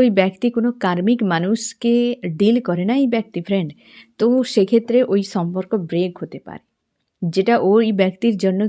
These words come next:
কিন্তু শুভ হবে। কারণ ওই কার্মিক ব্যক্তি রিলিজ হয়ে গেলে ব্যক্তি ফ্রি হয়ে যাবে।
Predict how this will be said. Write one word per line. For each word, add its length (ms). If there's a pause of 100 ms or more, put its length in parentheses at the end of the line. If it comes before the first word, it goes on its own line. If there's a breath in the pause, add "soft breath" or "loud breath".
কিন্তু 260 (180)
শুভ 200 (200)
হবে। 200 (120)
কারণ 240
ওই 60 (100)
কার্মিক 380
ব্যক্তি 200 (100)
রিলিজ 320
হয়ে 140
গেলে 120 (100)
ব্যক্তি 220 (120)
ফ্রি 140 (140)
হয়ে 240
যাবে। 200